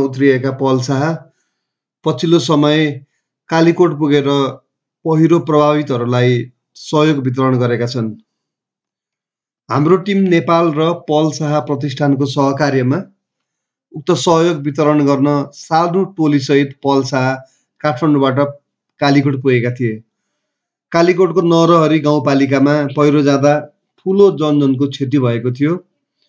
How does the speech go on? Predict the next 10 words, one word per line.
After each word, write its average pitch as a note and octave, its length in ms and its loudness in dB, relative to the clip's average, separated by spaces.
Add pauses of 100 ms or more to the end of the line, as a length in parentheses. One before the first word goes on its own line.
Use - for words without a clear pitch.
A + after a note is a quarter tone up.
(560)
पहिरो F3 260 6
प्रभावितलाई D#3+ 680 2
राहतको D#3 420 0
आवश्यकता C#3+ 560 0 (300)
परेको C#3+ 340 0
हुँदा B2+ 300 0 (800)
प्रतिकूल F3 500 2
अवस्थाका D3+ 480 0
बावजुद C3+ 420 -2
पनि D#3 280 2